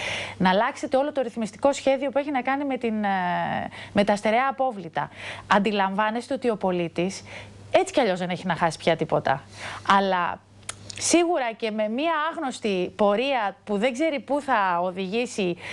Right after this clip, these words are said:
η ήδη κατεστραμμένη χώρα, μήπως είναι λοιπόν πολύ επώδυνο αυτό το, σας το λέω γιατί υπάρχει μία αντίθετη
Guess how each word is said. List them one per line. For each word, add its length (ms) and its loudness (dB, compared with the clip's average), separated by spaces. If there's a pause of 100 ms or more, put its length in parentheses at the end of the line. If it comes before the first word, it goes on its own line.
(160)
η 80 2
ήδη 360 2
κατεστραμμένη 680 -2
χώρα, 460 2 (340)
μήπως 380 4
είναι 160 0
λοιπόν 260 0
πολύ 240 0
επώδυνο 580 -2 (100)
αυτό 220 -2
το, 320 0 (400)
σας 260 4
το 100 4
λέω 240 0
γιατί 320 -4
υπάρχει 480 0
μία 180 2 (100)
αντίθετη 480 -2